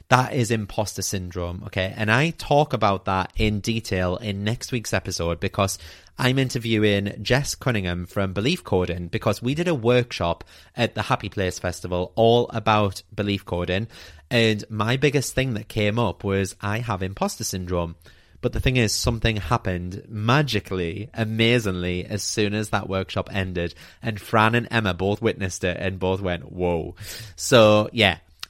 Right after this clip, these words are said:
um, I think the biggest change in me has been self-confidence and maybe an improved state of mental well-being as well. Like, I'm not saying that, you know, I was unhinged or anything like that, but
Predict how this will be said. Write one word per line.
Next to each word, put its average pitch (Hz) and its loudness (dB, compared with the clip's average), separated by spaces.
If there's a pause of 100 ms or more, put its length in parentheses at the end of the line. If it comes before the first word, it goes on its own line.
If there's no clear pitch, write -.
um, 107 6
I 120 6
think 147 -2
the 123 0
biggest 120 0
change 110 2
in 107 -2
me 92 2
has 123 -2
been 98 -2
self-confidence 90 -4 (320)
and 101 2
maybe 131 2
an 156 2
improved 135 0
state 110 2
of 110 -8
mental 101 -4
well-being 98 -2
as 87 -8
well. 92 -2
Like, 92 -4
I'm 107 -2
not 135 -2
saying 104 0
that, 98 -2
you 101 -6
know, 95 -2
I 87 -2
was 87 -8
unhinged 147 -4
or 92 -2
anything 92 -6
like 90 -4
that, 107 -2
but 101 0